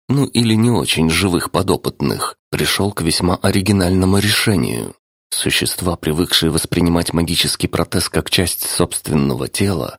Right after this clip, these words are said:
могли в определенных обстоятельствах им управлять, даже если последний был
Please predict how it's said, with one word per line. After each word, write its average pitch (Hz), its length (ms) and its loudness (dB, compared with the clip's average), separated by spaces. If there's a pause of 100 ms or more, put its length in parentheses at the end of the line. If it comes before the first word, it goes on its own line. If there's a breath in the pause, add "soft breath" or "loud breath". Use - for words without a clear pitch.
могли 71 300 -2
в 80 80 0
определенных 82 720 0
обстоятельствах - 1080 -4
им 82 260 -2
управлять, 107 800 -2 (200)
даже 82 380 0
если 85 340 0
последний 85 680 0
был 76 280 -2